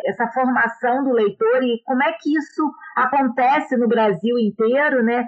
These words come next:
E a gente vê casos como o seu, assim, sendo relatado, de que é uma dificuldade imensa, porque as, as pesquisas revelam que a escola, a biblioteca escolar,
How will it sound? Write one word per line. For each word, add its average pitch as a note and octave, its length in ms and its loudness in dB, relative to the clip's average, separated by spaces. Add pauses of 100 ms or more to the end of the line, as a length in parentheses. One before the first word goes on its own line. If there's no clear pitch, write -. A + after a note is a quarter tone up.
(220)
E C#4 120 0
a D4+ 60 2
gente D#4 420 -4
vê D#4 160 -2
casos D#4+ 560 0
como E4 260 -2
o E4+ 40 -4
seu, D4+ 540 0
assim, B3 460 0
sendo A#3+ 440 0
relatado, G#3+ 920 0 (260)
de C#4 140 -6
que G#4+ 100 -2
é A#4 40 2
uma C5 240 2
dificuldade A#4+ 560 0 (180)
imensa, G4+ 720 0 (240)
porque C#4 200 -2
as, C#4 200 0
as A#3 380 0
pesquisas A#3+ 680 0
revelam A3 560 0
que C#4 60 -2
a C4+ 80 0
escola, A#3+ 840 0 (240)
a G3 140 0
biblioteca G#3+ 640 -2
escolar, A3 720 0